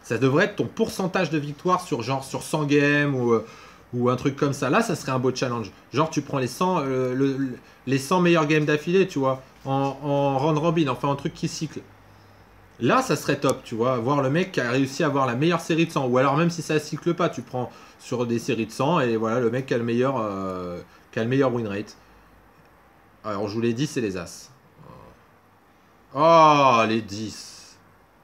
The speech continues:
On jouait sept cartes. Waouh. On a de la chance, hein. La Charentonnaise.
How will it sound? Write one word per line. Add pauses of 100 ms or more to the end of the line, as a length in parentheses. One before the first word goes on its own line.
(1700)
On
jouait
sept
cartes. (3000)
Waouh. (1500)
On
a
de
la
chance,
hein. (1600)
La
Charentonnaise.